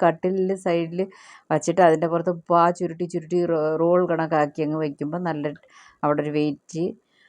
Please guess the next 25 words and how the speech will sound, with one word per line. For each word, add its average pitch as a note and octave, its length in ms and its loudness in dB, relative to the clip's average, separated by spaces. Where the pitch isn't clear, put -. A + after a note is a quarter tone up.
അപ്പോൾ F#3 160 6
അത് F#3 160 6
നല്ല E3+ 220 0
നമുക്ക് E3 200 -2
ചെയ്യാൻ G3 480 2
എളുപ്പമാണ്. C#3+ 540 -2
അപ്പോൾ D#3+ 160 0
ഈ - 20 2
സാധനം F3 440 2
നമ്മൾ E3+ 160 0
ദേ F3+ 180 6
അതിനകത്ത് E3+ 400 2
അറ്റാച്ച് E3+ 320 2
ചെയ്ത് F3+ 200 2
വെച്ചേക്കുന്ന E3 440 0
അതിനെയും D#3+ 260 2
കൂടെ E3 160 2
അങ്ങ് E3 160 0
അഴിച്ച് D3 280 -2
മാറ്റണം. C#3+ 380 0
അന്ന് D3 160 -2
അഴിച്ച് D#3+ 400 -6
മാറ്റിയിട്ട് D#3+ 500 -2
നമുക്ക് E3 240 -4
ചെയ്യുന്നതാണ് E3 500 0